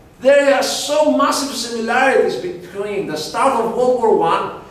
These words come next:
and the Afghanistan War. Think about it, okay? World War One: a terrorist organization situated in another country with ties to its government's murders commits an act of terrorism in another great power.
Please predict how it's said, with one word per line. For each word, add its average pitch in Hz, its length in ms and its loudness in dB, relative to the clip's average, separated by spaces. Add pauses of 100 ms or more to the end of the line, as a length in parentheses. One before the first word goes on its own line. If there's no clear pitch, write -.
(160)
and 170 180 -4
the 190 160 -6
Afghanistan 170 920 -6
War. 113 120 -10
Think 226 220 -4
about - 420 0
it, - 120 -14
okay? - 560 -2 (1120)
World 240 260 4
War 240 200 6
One: 254 200 6
a - 320 -10
terrorist 285 480 0
organization 160 960 -6
situated 202 680 -2
in 160 100 -2
another 185 480 0
country 151 380 -6
with 247 360 -8
ties 220 380 0
to 175 120 -4
its - 100 -6
government's 190 600 -2
murders 233 1040 -2
commits 220 340 -4
an 190 140 -6
act 180 400 -4
of - 180 -14
terrorism 220 760 2
in 175 140 -8
another 180 480 0
great 165 300 -6
power. - 480 -2